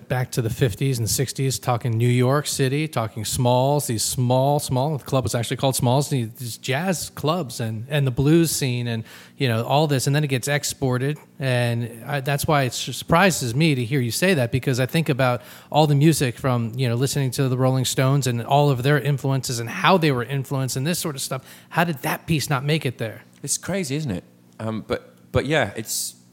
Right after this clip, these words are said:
Speaker 2: it's not something that we would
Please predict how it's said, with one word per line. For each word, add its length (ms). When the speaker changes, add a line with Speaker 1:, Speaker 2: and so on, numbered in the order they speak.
Speaker 2:
it's 180
not 300
something 500
that 140
we 180
would 300